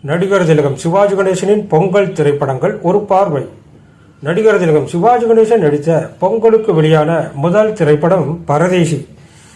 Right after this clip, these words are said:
தெலுங்கு திரைப்படம் இது. இதில் சிவாஜியுடன் நாகேஸ்வர ராவும் இணைந்து நடித்திருந்தார். இந்த திரைப்படம் வெளிவந்த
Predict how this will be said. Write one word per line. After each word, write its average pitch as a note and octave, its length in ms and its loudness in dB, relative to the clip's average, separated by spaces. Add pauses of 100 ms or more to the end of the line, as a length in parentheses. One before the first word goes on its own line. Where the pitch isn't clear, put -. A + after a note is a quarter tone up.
(360)
தெலுங்கு B3+ 400 -2
திரைப்படம் E3 520 0
இது. C#3 140 -4 (500)
இதில் E3+ 280 -4
சிவாஜியுடன் G3 640 0 (140)
நாகேஸ்வர G3+ 680 2
ராவும் D3+ 360 0
இணைந்து E3 300 2
நடித்திருந்தார். C#3 600 -2 (500)
இந்த F#3 300 -6
திரைப்படம் F#3 420 0
வெளிவந்த C#3 380 0